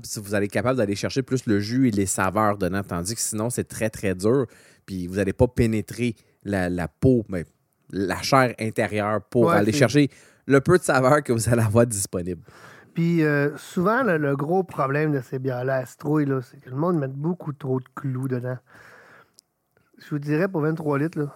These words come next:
Speaker 2: un demi-clou, c'est amplement. Tu sais, j'ai vu du monde en mettre quatre, cinq, là, c'est comme
Speaker 1: Ben, vous gagez selon vos goûts, mais encore là, on parle toujours de la majorité du temps d'un équilibre.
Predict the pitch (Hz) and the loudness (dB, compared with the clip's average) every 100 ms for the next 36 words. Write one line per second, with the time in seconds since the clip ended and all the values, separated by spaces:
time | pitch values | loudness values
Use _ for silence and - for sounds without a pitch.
0 | 156 143 143 160 143 - 160 175 - - | -4 -2 0 0 0 -4 -8 -8 -12 -10
1 | - 170 190 196 - - 147 147 160 170 | -2 0 2 0 -2 -2 0 2 0 -2
2 | 143 139 147 143 - 139 156 165 160 160 | -2 -2 -2 -4 -6 -6 -6 -4 -2 -2
3 | 139 131 143 - 147 151 143 131 139 139 | -2 -4 -8 -6 -6 -6 -6 -10 -12 -8
4 | 131 135 - - - - - - - - | -8 -8 -14 -18 -16 -18 -18 -20 -20 -16
5 | - 143 151 151 143 143 151 156 151 180 | 2 6 10 8 8 2 2 4 4 2
6 | 180 151 160 147 139 135 131 131 160 202 | 4 6 6 4 2 2 0 -2 -2 0
7 | 165 123 117 110 123 120 139 160 135 127 | 0 0 0 -2 2 4 4 4 0 0
8 | 127 135 170 143 117 110 110 127 110 135 | -2 -2 0 0 0 0 -2 -4 -6 -4
9 | 147 123 107 104 107 120 98 | -2 -2 -2 -2 0 0 -2